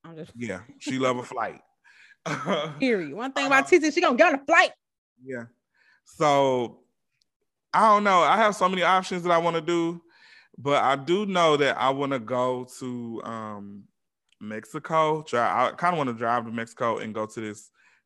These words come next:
Speaker 2: uh, retreat thing that I've seen. I'm finna send it to you.
Speaker 1: Retreat or
Speaker 2: I
Speaker 1: resort?
Speaker 2: That's what I meant.
Speaker 1: <laughs> Don't
Speaker 2: But <laughs>
Speaker 1: say
Speaker 2: it's so sickening though. Like the way, oh my God.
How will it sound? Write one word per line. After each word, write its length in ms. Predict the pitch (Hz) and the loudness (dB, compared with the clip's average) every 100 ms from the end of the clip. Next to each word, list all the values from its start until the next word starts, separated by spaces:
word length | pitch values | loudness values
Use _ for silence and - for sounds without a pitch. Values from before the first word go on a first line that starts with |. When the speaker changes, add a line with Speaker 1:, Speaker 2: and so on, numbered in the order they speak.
| - - | -18 -8
Speaker 2:
uh, 260 | 104 104 101 | -6 -4 -6
retreat 540 | 107 110 - 123 123 - | -10 -12 -8 -6 -8 -10
thing 220 | 135 131 131 | -10 -8 -6
that 120 | 127 | -8
I've 140 | 131 | -10
seen. 200 | - 147 | -14 -16
I'm 80 | 139 | -16
finna 180 | 160 101 | -16 -16
send 180 | 127 113 | -14 -14
it 60 | 101 | -14
to 100 | 101 | -18
you. 180 | 95 104 _ 208 | -18 -20 _ -16
Speaker 1:
Retreat 400 | 208 - 349 269 | -16 -8 -6 -4
or 180 | 220 | -4
Speaker 2:
I 40 | 214 | -4
Speaker 1:
resort? 460 | 185 202 170 - - _ _ _ _ _ _ _ - | -6 -8 -8 -10 -16 _ _ _ _ _ _ _ -12
Speaker 2:
That's 100 | 143 | -8
what 80 | 110 | -8
I 20 | |
meant. 280 | 98 95 92 _ _ | -8 -12 -14 _ _
Speaker 1:
<laughs> 140 | - 269 - _ _ - 403 _ _ _ _ - | -10 -10 -10 _ _ -12 -12 _ _ _ _ -16
Don't 120 | 233 | -4
Speaker 2:
But 180 | 151 151 | 0 0
<laughs> 180 | 165 - | -2 -4
Speaker 1:
say 120 | 151 - 131 | -8 -8 0
Speaker 2:
it's 340 | 180 226 - | 2 2 2
so 180 | 185 185 | 2 2
sickening 500 | - 190 185 139 135 | 4 2 2 -4 0
though. 160 | 127 | 0
Like 240 | 131 127 - _ _ | 2 0 -4 _ _
the 200 | 117 143 | -6 -2
way, 360 | 135 147 170 143 - | 2 4 4 0 -4
oh 100 | 147 | -4
my 140 | 123 | -2
God. 360 | 113 120 110 | -2 -2 -2